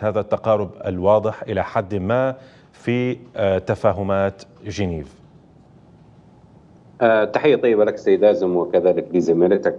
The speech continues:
Speaker 2: آه، فاضلة وأيضا مشاهدينكم. آه، حقيقة البنود التي طرحت، آه، من خلال هذه المجموعات، مجموعات خمسة زائد خمسة برعاية طبعا الأمم المتحدة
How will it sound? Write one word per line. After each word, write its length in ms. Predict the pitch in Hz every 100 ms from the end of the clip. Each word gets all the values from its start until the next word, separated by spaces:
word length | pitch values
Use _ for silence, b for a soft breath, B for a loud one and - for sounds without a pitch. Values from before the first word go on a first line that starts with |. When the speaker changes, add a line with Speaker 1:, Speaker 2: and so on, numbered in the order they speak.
| - 90
Speaker 2:
آه، 360 | 87 85 80 82
فاضلة 340 | 95 87 87
وأيضا 380 | 82 92 90 85
مشاهدينكم. 840 | 82 - 76 78 98 110 - 110 - - - b b b b -
آه، 340 | 104 104 98
حقيقة 560 | 95 - - 175 131 127
البنود 600 | 120 113 104 98 135 113
التي 280 | 110 110 110
طرحت، 440 | 131 107 - 104 - 101
آه، 260 | 92 90
من 180 | 87 87 87
خلال 260 | 98 90 87
هذه 320 | 98 92 90
المجموعات، 720 | 90 87 82 90 87 90 87 92
مجموعات 440 | 80 80 90 92
خمسة 300 | - 87 85
زائد 220 | 76 80 -
خمسة 400 | 113 - 107 104
برعاية 520 | 95 85 - 90 87 - -
طبعا 200 | 85 82
الأمم 300 | - 95 85
المتحدة 760 | 82 80 - 113 117 123 123